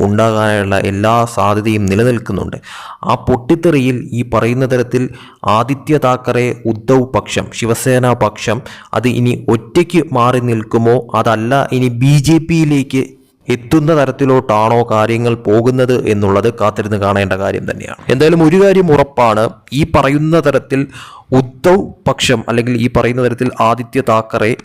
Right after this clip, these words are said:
ഇവർക്ക് ഈ പറയുന്ന തരത്തിൽ എം ബി എ വിട്ടുകൊണ്ട് ഒറ്റയ്ക്ക് പോകാനുള്ള ആ ഒരു തയ്യാറെടുപ്പിൽ അവർക്ക് അധിക നാൾ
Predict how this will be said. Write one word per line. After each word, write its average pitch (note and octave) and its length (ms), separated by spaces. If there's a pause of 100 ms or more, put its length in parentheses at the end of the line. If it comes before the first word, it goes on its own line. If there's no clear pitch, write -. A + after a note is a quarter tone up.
ഇവർക്ക് C#3 360 (460)
ഈ C3+ 120
പറയുന്ന C3 280
തരത്തിൽ C#3 240 (140)
എം B2+ 160
ബി D3+ 160
എ - 20 (120)
വിട്ടുകൊണ്ട് D3 460 (120)
ഒറ്റയ്ക്ക് C#3+ 480
പോകാനുള്ള B2+ 580 (220)
ആ - 20 (140)
ഒരു C3+ 200
തയ്യാറെടുപ്പിൽ A2 680 (440)
അവർക്ക് C#3+ 280 (320)
അധിക D3+ 360
നാൾ D#3+ 140